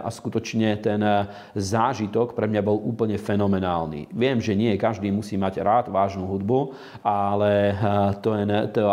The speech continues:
tá symfónia tých rôznych nástrojov a tá sila zvuku bola tak obrovská, že okrem toho hudobného zážitku ako takéhoto vnímanie toho telesa bolo veľmi silné. A v Šalamúnovom chráme skutočne, e, ak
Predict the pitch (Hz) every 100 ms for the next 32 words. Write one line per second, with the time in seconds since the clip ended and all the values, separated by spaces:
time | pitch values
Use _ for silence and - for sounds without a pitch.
0 | - 110 95 - - 156 165 160 123 110
1 | 101 98 98 107 127 107 98 110 127 -
2 | 110 104 104 104 104 92 - 123 135 123
3 | 101 101 98 - 101 139 147 - - -
4 | 107 104 98 98 120 139 - 139 131 107
5 | 104 - 98 98 120 101 98 - 120 113
6 | 107 110 113 107 104 101 110 120 139 107
7 | 110 104 101 110 113 104 - 98 95 104
8 | 120 - 110 101 101 101 95 113 143 151
9 | 101 98 104 104 98 101 101 98 95 113
10 | 127 - - - 110 107 101 110 113 110
11 | 113 110 104 90 69 - - - - -
12 | - 95 92 - 156 160 135 110 107 107
13 | 104 95 95 117 156 160 - 135 120 117
14 | 127 113 110 110 117 110 110 107 107 107
15 | - - 110 110